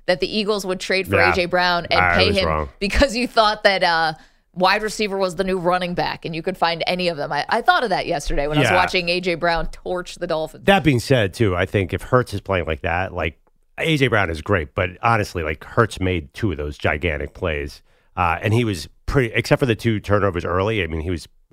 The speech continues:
Speaker 2: almost perfect last night, and he had to gut it out with the injury and had the key running first down. So
Speaker 1: Let's pause on the
Speaker 2: yeah,
Speaker 1: injury for a
Speaker 2: yeah.
Speaker 1: second, because this was a little strange. You didn't really hear much
Speaker 2: No.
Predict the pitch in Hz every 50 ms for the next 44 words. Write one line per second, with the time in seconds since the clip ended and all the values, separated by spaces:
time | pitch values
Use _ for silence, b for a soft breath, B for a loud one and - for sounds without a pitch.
0 | _ - 101 104 98 85 69 - - - - 98 - - 78 - 76 78 76 76
1 | - - 87 82 82 - B B B B B B - 143 143 135 131 127 113 107
2 | 90 113 110 104 98 92 95 90 92 90 80 87 87 87 92 92 82 82 85 82
3 | 80 76 76 80 82 76 78 80 - - - 110 92 82 90 87 87 92 85 -
4 | 98 92 - - 98 95 98 101 98 - b b b b b b b - - 143
5 | 123 110 104 101 95 349 - - - - 269 254 262 254 220 202 190 202 180 175
6 | 170 156 151 156 - 147 - 90 - 147 - - - - 190 190 214 220 208 196
7 | 190 185 226 381 - - 415 349 320 285 269 240 208 - - - 214 214 190 165
8 | 143 127 - - - _ _ _ _ _ _ _ _ _ _ _ _ _ _ _
9 | 214 226 254 277 359 403 349 262 247 294 330 285 302 285 - - 285 277 277 254
10 | 226 202 208 214 220 - 240 190